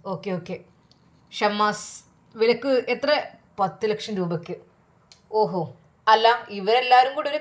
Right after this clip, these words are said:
കണ്ണിയാണോ? അങ്ങനെയും സംശയിക്കേണ്ടിയിരിക്കുന്നു. കാരണം പറയാൻ പറ്റില്ലല്ലോ. അത്, അത് നമുക്കറിയില്ല.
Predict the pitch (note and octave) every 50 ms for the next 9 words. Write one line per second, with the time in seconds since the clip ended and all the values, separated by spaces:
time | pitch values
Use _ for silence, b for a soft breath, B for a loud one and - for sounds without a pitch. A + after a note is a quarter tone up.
0 | D4 C#4+ C4+ C4+ C#4+ E4 D#4+ C#4 C4 C#4+ D#4 A#3 F3+ E3 - - - F#3 F3+ F#3+
1 | G3+ G#3+ A#3+ C4+ D4+ - D#4 - - - - D#4+ E4 E4 E4 F4 E4+ F4 E4+ E4
2 | E4 E4 D#4 D#4 D#4+ D#4+ D#4+ - _ _ _ _ _ _ _ - F#3+ F3+ E3+ F3
3 | F#3 G3 G3 F#3+ - _ - F#3 F3 E3+ E3+ F3 - D#4 D4+ - - E4 F4+ G4
4 | D#4+ A#3+ G3 E3+ D3+ - - _ _ _ _ _ _ _ _ _ _ _ F3 F3
5 | E3+ E3 F3+ F3+ F3+ - G3 G#3+ B3+ E4 E4 G#3+ F3 E3 E3 - F3+ E3 D#3 E3
6 | E3 D#3 D3+ - -